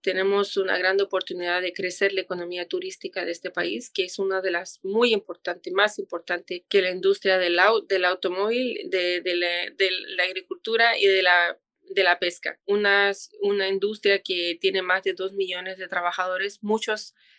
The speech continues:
eh, más de treinta y cinco por ciento son jóvenes en esta industria. Entonces, el presupuesto propone cosas como,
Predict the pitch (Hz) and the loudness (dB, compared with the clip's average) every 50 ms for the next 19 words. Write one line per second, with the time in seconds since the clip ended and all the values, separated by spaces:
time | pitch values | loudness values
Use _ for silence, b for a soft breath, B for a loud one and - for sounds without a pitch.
0 | b b _ _ - - 180 170 165 165 165 170 180 190 196 196 202 - - 180 | b b _ _ -8 -4 -2 0 0 0 0 2 2 4 4 4 4 2 0 -2
1 | 175 - 190 - - 202 196 - 180 - 190 - - 190 196 - 214 - 190 180 | -2 -4 -4 -2 -2 -2 -2 -2 -4 -4 -4 -2 -4 -6 -6 -8 -8 -6 -6 -8
2 | 175 - - 196 196 190 190 180 185 196 190 - 185 180 180 175 - - 185 180 | -8 -2 2 2 2 2 2 -2 -4 -6 -6 -8 -10 -10 -10 -10 -10 -10 -10 -8
3 | 180 180 190 - - - 196 196 - _ _ - 196 196 240 240 269 247 247 247 | -8 -10 -10 -10 -10 -10 -10 -10 -12 _ _ -4 -2 0 2 4 4 4 4 2
4 | 240 - 226 226 240 247 - 254 240 - 214 202 - - 208 208 214 208 202 - | 2 2 2 2 2 2 2 -2 0 0 0 0 2 2 2 4 4 2 2 0
5 | 208 202 - 202 196 - - 185 185 180 180 180 175 170 - | 0 0 0 -2 -2 -2 -4 -6 -4 -4 -4 -4 -6 -6 -8